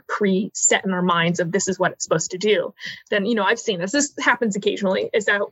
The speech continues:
when we go back to review the release, <laughs> review the features that's,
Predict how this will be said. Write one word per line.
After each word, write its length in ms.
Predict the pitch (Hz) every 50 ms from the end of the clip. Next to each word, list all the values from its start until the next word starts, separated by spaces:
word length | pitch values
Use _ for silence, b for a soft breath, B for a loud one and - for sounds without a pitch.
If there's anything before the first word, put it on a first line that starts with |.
| - _ _
when 200 | - 220 220 214
we 100 | 214 208
go 200 | 202 214 208 196
back 260 | 190 202 196 190 - -
to 120 | - 208
review 520 | 196 208 214 214 202 190 185 196 196 196 185
the 100 | 185 185
release, 340 | 180 185 202 233 233 226 - - -
<laughs> 80 | -
review 500 | - 196 202 185 - 180 180 180 185 185
the 80 | 185 190
features 340 | - 262 240 202 240 226 202
that's, 380 | 214 202 196 - - - -